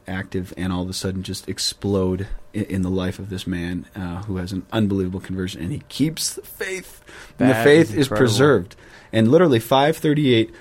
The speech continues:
Speaker 1: we need to mark that as one of the most dangerous, horrific, darkest hours in the history of the church. I mean, everything looked like it was all gonna fall apart there.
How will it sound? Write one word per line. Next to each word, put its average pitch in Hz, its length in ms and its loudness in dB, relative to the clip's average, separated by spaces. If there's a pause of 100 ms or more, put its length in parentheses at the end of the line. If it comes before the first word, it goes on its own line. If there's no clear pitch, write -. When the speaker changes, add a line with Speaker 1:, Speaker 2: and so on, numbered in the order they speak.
(400)
Speaker 1:
we 117 80 2
need 117 100 2
to 110 60 2
mark 107 240 4
that 101 140 2
as 95 180 -2
one 107 120 2
of 95 160 0
the 95 180 2
most 98 360 2
dangerous, 101 500 0
horrific, 95 500 -2
darkest 90 380 -4
hours 85 320 -6
in 92 80 -8
the 90 60 -10
history 92 240 -12
of 87 40 -10
the 87 60 -12
church. - 320 -16
I 104 80 -2
mean, 104 220 2
everything 127 460 2
looked 104 180 -2
like 95 200 -2
it 95 40 -2
was 90 140 -8
all 95 200 -2
gonna 92 140 -6
fall 87 220 -10
apart 87 340 -12
there. 120 300 -14